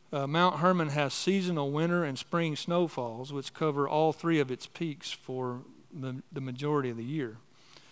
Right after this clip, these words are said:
So the meltwater from that snowpack comes down on the western and southern sides, and it goes into rock channels that feed springs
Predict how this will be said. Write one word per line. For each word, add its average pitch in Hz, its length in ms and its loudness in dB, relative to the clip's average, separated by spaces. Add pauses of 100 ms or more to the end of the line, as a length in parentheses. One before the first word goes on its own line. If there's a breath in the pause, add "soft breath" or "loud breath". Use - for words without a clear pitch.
(480 loud breath)
So 160 200 2
the 147 100 2
meltwater 160 720 6
from 151 200 -2
that 139 160 -2
snowpack 139 760 0 (1000 soft breath)
comes 160 240 0
down 160 240 4
on 156 100 2
the 139 80 0
western 160 540 2
and 131 140 -4
southern 165 400 2
sides, 151 520 2
and 131 140 -4
it 127 100 -6
goes 147 240 0
into 143 200 -2
rock 156 340 6
channels 139 440 -4
that 127 180 -8
feed 143 280 -4
springs 147 920 -4